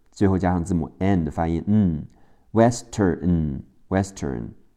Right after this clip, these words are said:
听力和口语中，West的T会变成的，Western。Western。短语从前，once upon a time。听力和口语中，once upon呢和后面的a会连起来，甚至会省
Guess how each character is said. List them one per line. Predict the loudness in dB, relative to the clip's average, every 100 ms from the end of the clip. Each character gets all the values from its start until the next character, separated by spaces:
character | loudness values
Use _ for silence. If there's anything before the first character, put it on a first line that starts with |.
| _ _ 2
听 | 6
力 | 8
和 | 8
口 | 4 6 6
语 |
中， | 6 4 2 2
West | 4 4 0 -6
的 | -6
T | -8 -2 0
会 | 0 -2 -2
变 | -2
成 | -2
的， | 2 2 2 -6 _ -2
Western。 | 2 2 2 -2 0 -2 -8 -14 _ -4
Western。 | -2 -2 -4 -6 -6 -8 -14 _ _ _
短 | 4 8
语 | 8 6 0
从 | -8 -4 -4
前， | -2 -2 -2 -6 -16 _ _
once | 0 0 -2 -4
upon | -4 -4 -2 2 2 0 -6 -6
a | -6
time。 | -4 -4 -4 -4 -8 -12 _ _ _ -2
听 | 4 6
力 |
和 | 6 6
口 | 6 6
语 |
中， | 6 4 2 -2 -4
once | -2 2
upon | 2 0 2 2 2 0 4
呢 | 4 2 -4 -20 _ _
和 | -4 0
后 | 2 4
面 | 4
的 | 0 2
a | 2
会 | 2 0 0
连 | 2 0 -2
起 | -4
来， | -6 -6
甚 | -4 -2
至 | -2
会 | -2
省 | -6 -8